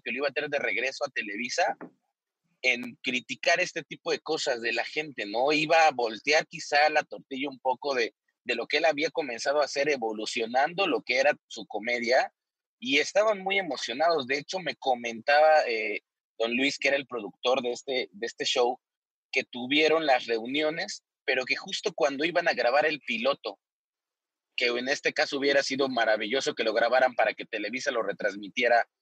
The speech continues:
eh, para recordarlo, fue cuando se enfrenta a todas estas cosas del cáncer y de las varias operaciones en las que, que, que se tuvo que someter,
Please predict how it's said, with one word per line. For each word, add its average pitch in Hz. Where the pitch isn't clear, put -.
eh, 110
para 104
recordarlo, 120
fue 147
cuando 156
se 123
enfrenta 139
a -
todas 147
estas 147
cosas 143
del 117
cáncer 147
y 131
de 117
las 113
varias 135
operaciones 123
en 107
las 110
que, 113
que, 107
que 101
se 104
tuvo 139
que 117
someter, 117